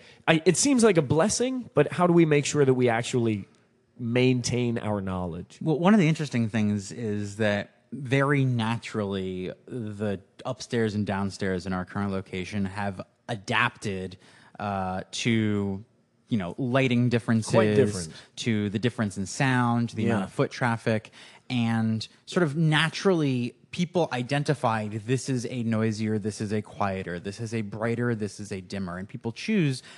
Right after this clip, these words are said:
Speaker 2: based
Speaker 1: Yeah.
Speaker 2: on the preferences.
Speaker 1: Mm-hmm.
Speaker 2: So one of the things that we thought about as we were designing this space was, how do we introduce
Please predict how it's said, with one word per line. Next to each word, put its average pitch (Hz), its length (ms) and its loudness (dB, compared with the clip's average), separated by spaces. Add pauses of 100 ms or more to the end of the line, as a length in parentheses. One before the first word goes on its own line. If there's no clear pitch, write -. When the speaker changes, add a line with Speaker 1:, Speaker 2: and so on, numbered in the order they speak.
Speaker 2:
based 127 220 0
Speaker 1:
Yeah. 120 60 2
Speaker 2:
on 113 80 2
the 110 80 0
preferences. 110 760 -2
Speaker 1:
Mm-hmm. 101 140 -6 (160)
Speaker 2:
So 175 400 4
one 151 580 0
of 151 80 0
the 147 80 2
things 143 280 0
that 147 60 -2
we 135 120 0
thought 139 180 2
about 120 400 2
as 120 240 0
we 120 80 -2
were 117 140 2
designing 113 400 2
this 170 140 0
space 120 360 -4
was, 110 400 -2 (160)
how 147 260 0
do 151 160 0
we 120 340 2
introduce 131 880 -2